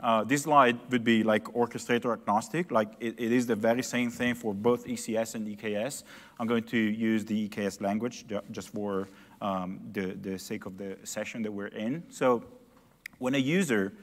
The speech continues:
a Kubernetes user, uh, um, asks the control plane to deploy a container on E C two,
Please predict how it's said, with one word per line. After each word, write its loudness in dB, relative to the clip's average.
a -4
Kubernetes 4
user, 4
uh, 4
um, -2
asks 6
the -2
control -2
plane 4
to 2
deploy 2
a 0
container 2
on 4
E 4
C 0
two, 2